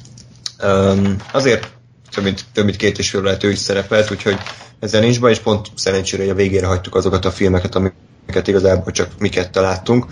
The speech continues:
A következő film az egy, ö, hát akkor kicsit ez is ilyen megosztó lesz, az It Follows, valami követ című horrorfilm, ami tipikusan ez a, ugyanúgy, mint az Ex Machina, ez a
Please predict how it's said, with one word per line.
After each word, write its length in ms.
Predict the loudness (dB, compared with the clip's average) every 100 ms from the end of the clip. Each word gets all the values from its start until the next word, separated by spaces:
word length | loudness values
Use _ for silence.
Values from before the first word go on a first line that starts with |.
| -16 -20 -20 -16
A 60 | -8
következő 540 | 2 2 2 0 0
film 400 | 0 2 2 4
az 220 | 4 2 4
egy, 300 | 2 2 4
ö, 460 | 6 6 6 4 2 -4 -20 -20 -18 -12
hát 160 | -8
akkor 180 | -4 -4
kicsit 260 | -4 -2 2
ez 120 | 2
is 180 | 0 2
ilyen 220 | 2 2
megosztó 520 | 2 2 0 2 2
lesz, 180 | 2 2
az 140 | -2
It 180 | -4 -4
Follows, 640 | 0 4 4 4 2 -2 -4
valami 340 | -2 0 0 -2
követ 440 | 0 2 0 -2
című 220 | -6 -6 -6
horrorfilm, 680 | -2 2 2 2 2 0 0 -4 -20 -20 -20 -20 -20 -20
ami 380 | -4 0 2 0 _ _ _ -4
tipikusan 560 | -2 0 0 0 2
ez 140 | 2 4
a, 260 | 4 4 2
ugyanúgy, 240 | 0 2
mint 140 | 0 -2
az 100 | -2
Ex 220 | -2 -2
Machina, 340 | -4 -2 0
ez 160 | 0 2
a 340 | 2 4 2